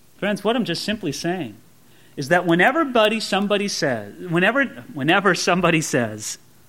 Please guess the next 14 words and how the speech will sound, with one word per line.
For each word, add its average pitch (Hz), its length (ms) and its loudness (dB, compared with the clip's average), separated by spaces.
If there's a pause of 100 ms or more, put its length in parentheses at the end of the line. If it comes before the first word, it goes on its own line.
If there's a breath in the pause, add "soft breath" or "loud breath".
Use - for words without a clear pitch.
(640 soft breath)
"The 147 100 0
Lord 185 400 4
says 127 520 2
this 131 240 -6
or 135 60 -4
that," 117 300 -6 (680)
it 127 100 -10
should 208 200 0
be 151 100 -2
judged. 151 460 -6 (920)
It 143 100 -4
should 233 200 2
be 208 100 2
assessed. 226 640 0